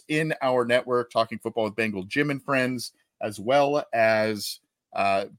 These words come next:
Coach Speak and Chalk Talk from Matt Minnick, Three and Out from Jason and Kevin, our show, all on your favorite audio streamer. So go check that out.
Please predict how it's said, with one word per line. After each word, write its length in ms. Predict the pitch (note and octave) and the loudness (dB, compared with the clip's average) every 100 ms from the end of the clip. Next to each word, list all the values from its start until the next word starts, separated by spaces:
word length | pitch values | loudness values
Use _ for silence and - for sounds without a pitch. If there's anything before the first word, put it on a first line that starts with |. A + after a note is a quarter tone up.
| - | -6
Coach 260 | B2+ A#2 | -4 -4
Speak 240 | - B2+ A2+ | -6 -8 -6
and 80 | |
Chalk 260 | - A#2 A2+ | 0 2 2
Talk 240 | B2 A2+ | 2 0
from 120 | - G2+ | 0 -2
Matt 180 | G2+ | -2
Minnick, 300 | A2+ A#2 A#2 | -2 -4 -4
Three 180 | - A#2 | -6 -2
and 80 | A2+ | 2
Out 240 | A2 A2+ | 2 0
from 120 | - G2 | -6 -6
Jason 360 | A#2+ A2+ G#2+ | -4 -4 -6
and 160 | F#2+ F2+ | -10 -10
Kevin, 500 | - C3 B2+ B2+ B2 _ _ _ - | -2 0 0 -4 -8 _ _ _ -6
our 200 | A#2+ A#2+ | 0 0
show, 540 | A#2+ - A2+ A2+ A2 - _ _ - | 0 -2 0 0 -4 -8 _ _ -6
all 400 | G#2+ A#2+ B2 A#2+ | 2 6 6 6
on 300 | A2 A2 A2 | 2 0 0
your 160 | G#2 F#2 | 0 -2
favorite 480 | - A#2+ A2+ A#2 A2+ | -2 -2 0 0 -2
audio 420 | G#2+ G#2 G2+ G2 | -2 0 0 -2
streamer. 440 | F#2+ - A2+ G#2+ G#2+ | -4 -6 -2 -2 -2
So 200 | - F#2 | -4 -6
go 240 | F#2 A2 | -4 -4
check 360 | G#2+ G#2+ F#2+ - | -2 -2 -2 0
that 240 | F#2+ G2 | 0 4
out. 260 | G2 G2+ | 4 4